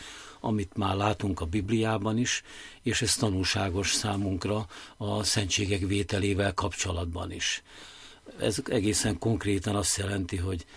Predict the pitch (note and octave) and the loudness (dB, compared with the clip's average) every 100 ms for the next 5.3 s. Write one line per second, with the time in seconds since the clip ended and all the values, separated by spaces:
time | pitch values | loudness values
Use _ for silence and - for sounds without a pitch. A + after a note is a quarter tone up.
0 | - - - A2+ A2 - A#2+ - - G#2 | -20 -20 -4 0 2 2 2 4 4 4
1 | F#2+ G2+ - - G#2 - - A2+ - A2 | 2 2 2 -2 -6 -6 0 0 2 0
2 | G2 F#2 G2 - - - A2+ - - - | 0 0 -2 0 -2 -2 -4 -6 -14 -16
3 | - - - - - - - A2 - G2 | -20 -20 -20 -20 -20 -8 0 0 2 2
4 | F2+ C3 - A2 G2+ F2 - A#2 G#2+ F#2+ | 2 0 2 0 0 -2 2 4 4 2
5 | F#2 - | 0 0